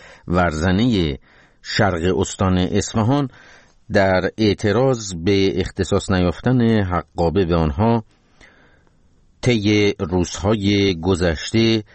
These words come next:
اعتراض و راهپیمایی کردند و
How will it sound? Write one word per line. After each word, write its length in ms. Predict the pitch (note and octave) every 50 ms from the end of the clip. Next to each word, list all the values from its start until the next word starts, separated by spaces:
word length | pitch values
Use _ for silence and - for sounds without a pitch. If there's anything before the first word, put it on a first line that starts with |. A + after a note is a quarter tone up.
| - - - _ -
اعتراض 680 | G2+ G2 F2+ - - G2+ F2+ G2+ A2+ A#2 A2+ A2 G#2 D2+
و 180 | F2+ G2+ F#2+ F#2 F2 E2 E2 D#2+ D2+
راهپیمایی 680 | E2+ F2+ F2 D#2+ - - F2 F2 E2+ E2+ E2+ F#2+ B2 B2+
کردند 560 | - G#2+ G2+ F2+ F#2+ G2+ G2+ G2+ G2+ F2 - - - - - _ _ -
و 400 | E2+ F2 F#2 F#2+ G2 G2 F#2